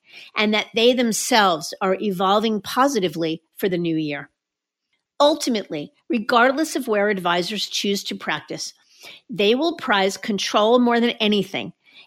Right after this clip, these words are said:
and demand much more from their firms. And they've proven that they have the tenacity, the grit, the drive, and the courage to change where they practice if or when status quo no longer serves them.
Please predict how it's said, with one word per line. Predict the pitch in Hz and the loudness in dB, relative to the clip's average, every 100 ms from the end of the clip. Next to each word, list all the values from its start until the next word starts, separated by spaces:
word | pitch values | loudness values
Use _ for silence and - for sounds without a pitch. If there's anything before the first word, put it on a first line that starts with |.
| - | 0
and | 233 220 | 2 2
demand | 220 220 262 254 214 196 | 0 2 2 2 0 0
much | 214 247 - | 0 -2 -4
more | 202 185 | -2 -4
from | - 190 | -4 -6
their | 175 | -6
firms. | - 156 147 - - _ _ _ _ _ _ _ - | -8 -10 -12 -10 -12 _ _ _ _ _ _ _ 0
And | 269 285 | 2 4
they've | 285 285 | 2 0
proven | - 320 277 196 - _ - | -4 -2 0 -4 -10 _ -8
that | 214 - | -6 0
they | 202 | 0
have | 196 202 185 | 2 0 0
the | 175 | -2
tenacity, | 175 - 202 196 233 247 - 240 233 214 | -4 -4 -2 2 2 2 -4 -4 -2 -2
the | 170 | -4
grit, | 143 156 208 233 - - - | -10 -4 0 2 0 -4 -10
the | 165 | -8
drive, | 160 196 185 202 233 262 269 | -6 -4 0 2 4 2 0
and | 254 254 | -2 -2
the | 254 | -2
courage | - 185 156 160 - - - - _ | -4 -2 -2 -4 -8 -12 -20 -20 _
to | - | -6
change | 208 - - 269 302 302 | -4 -2 2 4 2 0
where | 277 | 0
they | 269 269 | 2 0
practice | 269 226 202 - - - _ _ _ - | 0 0 0 -6 -12 -14 _ _ _ -2
if | 285 302 | -2 0
or | 302 | 0
when | 262 220 202 185 190 | 0 0 0 -2 -4
status | - 214 196 196 | -2 2 2 2
quo | - - 185 175 | -4 -2 0 0
no | 175 | 0
longer | 175 165 160 170 | -2 -2 -4 -4
serves | - - 147 127 | -6 -6 -8 -8
them. | 131 | -10